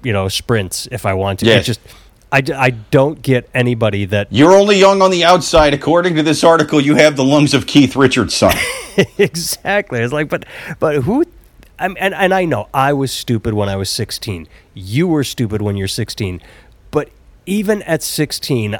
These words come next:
Speaker 1: I never, and I smoked for a little while when I was sixteen or seventeen, but I knew it was stupid. I never once said, "Hey, I'm gonna do this and nothing will happen to me." I said, "I'm making a very bad choice here. This is stupid, but I'm doing," like, you know,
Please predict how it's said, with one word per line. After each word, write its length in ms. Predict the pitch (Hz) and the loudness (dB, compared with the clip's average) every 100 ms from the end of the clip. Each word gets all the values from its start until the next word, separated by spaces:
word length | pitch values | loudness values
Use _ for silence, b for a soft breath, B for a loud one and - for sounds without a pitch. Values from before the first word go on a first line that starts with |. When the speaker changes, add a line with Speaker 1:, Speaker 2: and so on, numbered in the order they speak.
| - | -4
Speaker 1:
I 180 | 131 135 | -2 0
never, 580 | 123 127 131 143 139 - b | -2 -2 -2 -2 -2 -6 b
and 120 | - 190 | -6 -4
I 80 | |
smoked 380 | 214 - 196 202 | -2 -2 -2 -2
for 100 | - | -2
a 40 | 117 | -2
little 240 | 107 104 | -2 -4
while 240 | 95 95 | -4 -4
when 120 | 95 95 | -4 -4
I 60 | |
was 160 | 95 95 | -4 -6
sixteen 460 | - 113 - 107 | -6 -6 -6 -6
or 40 | 95 | -4
seventeen, 600 | - 104 98 104 85 80 - - _ - | -4 -4 -6 -8 -12 -14 -20 -20 _ -6
but 100 | - | -2
I 120 | 175 | 0
knew 160 | 185 196 | 0 0
it 40 | |
was 120 | 135 | -2
stupid. 520 | - 185 220 208 190 - _ _ - - | -4 -2 0 0 -4 -8 _ _ -14 -2
I 100 | 143 | 0
never 340 | 147 170 170 | 2 0 0
once 300 | 139 156 170 | 0 0 -2
said, 300 | - 131 120 - b b b _ - | -2 -2 -2 -6 b b b _ -8
"Hey, 160 | 156 143 | -2 0
I'm 160 | 131 | 0
gonna 180 | 131 131 | 0 -2
do 220 | 117 127 | 0 0
this 320 | 120 120 113 - | 0 0 -2 -4
and 180 | 110 | -4
nothing 260 | 113 117 120 | 0 0 -2
will 100 | 101 | 0
happen 320 | 120 120 107 | 0 0 -4
to 140 | 104 98 | -6 -6
me." 160 | 98 | -6
I 160 | - 160 | -4 -6
said, 280 | - 147 139 _ - | -4 -6 -6 _ -18
"I'm 240 | 160 165 | -8 -2
making 240 | 160 143 127 | -2 0 -2
a 60 | |
very 260 | 113 131 123 | 0 -2 0
bad 260 | 117 113 | -2 -4
choice 320 | 107 120 104 - | -4 -4 -4 -4
here. 180 | 107 | -6
This 200 | 101 110 | -6 -6
is 100 | 117 | -8
stupid, 420 | - - 104 107 98 | -8 -6 -6 -6 -4
but 120 | 101 | -4
I'm 100 | 98 | -4
doing," 200 | 120 - | -6 -4
like, 260 | 131 107 - b b b _ _ _ _ _ | -6 -6 -10 b b b _ _ _ _ _
you 180 | 139 175 | 0 0
know, 460 | 175 190 165 90 | 2 2 0 -4